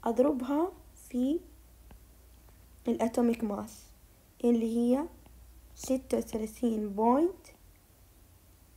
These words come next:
تسعمية وستة وخمسين. وما أنسى دام الوفرة هنا أعطاني إياها بالمية، إذن أقسمها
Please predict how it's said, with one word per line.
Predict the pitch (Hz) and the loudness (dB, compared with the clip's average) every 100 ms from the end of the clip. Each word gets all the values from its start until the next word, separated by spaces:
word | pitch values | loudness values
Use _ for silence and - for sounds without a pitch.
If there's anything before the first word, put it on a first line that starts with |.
| - - - - | -20 -20 -20 -8
تسعمية | 247 - 247 233 233 247 262 | -6 -2 0 2 4 4 4
وستة | 285 277 254 - - | 2 -2 -8 -8 -8
وخمسين. | - - 208 - 240 - - - - - - - - - | -8 -10 -12 -12 -12 -14 -20 -20 -20 -20 -20 -20 -20 2
وما | 247 294 | 6 8
أنسى | 339 311 285 - 214 | 6 4 2 0 -4
دام | 202 247 294 233 | 0 2 4 2
الوفرة | - 214 226 294 - 220 | 0 2 2 2 0 0
هنا | 240 247 | 2 2
أعطاني | - - - 254 254 262 | 0 -4 0 2 4 4
إياها | 247 214 - - - - | 2 -2 -10 -20 -20 -14
بالمية، | 208 254 302 349 330 320 294 294 330 - - - - - | -2 4 8 8 8 6 4 4 2 0 -10 -20 -20 -4
إذن | 247 240 240 - | 0 2 0 -2
أقسمها | 247 247 - 277 302 - 370 | -6 -6 -4 0 0 0 -6